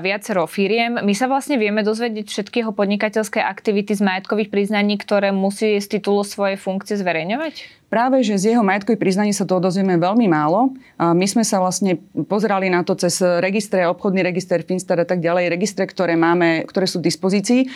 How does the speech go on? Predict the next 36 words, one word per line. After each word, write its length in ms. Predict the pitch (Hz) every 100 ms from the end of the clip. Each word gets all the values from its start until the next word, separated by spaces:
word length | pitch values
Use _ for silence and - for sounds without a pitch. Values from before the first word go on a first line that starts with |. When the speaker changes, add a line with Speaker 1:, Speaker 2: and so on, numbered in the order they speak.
| -
Speaker 2:
ale, 400 | - 170 175 170 - -
e, 220 | - 165 156
paradoxne 560 | 196 226 220 208 202
vlastne 240 | 180 180 196
sme 160 | 196
museli 320 | 190 196 202 185
vyvinúť 400 | 196 190 - 202
oveľa 240 | 220 214 196
väčšiu 260 | 202 208
námahu 640 | 175 165 185 220 285 269 _ -
ako 400 | 185 196 180 151
cez 160 | 202 180
majetkové 400 | 175 185 - 214
priznania, 400 | 147 160 196 214
ktoré 320 | 214 226 202
by 160 | 208 208
práve 340 | 208 208 226 196
mali 240 | 190 185
sledovať 640 | 180 185 180 160 147 147 -
a 160 | 160
monitorovať, 560 | 175 190 190 165 160 160 175
e, 20 | 160 151 - -
majetok 280 | 160 185 208 180
verejných 320 | 175 196 180
funkcionárov. 720 | 165 160 185 190 202 220 247 - -
Na 240 | 175 180 214
to 80 | 220
boli 160 | 220
zriadené, 400 | 180 165 185 202
aby 160 | 175 170
sme 160 | 175
na 80 | 170
základe 320 | 170 175 175 170
toho 240 | 196 202 170
ich 80 |
vedeli 560 | 170 175 180 185 175 165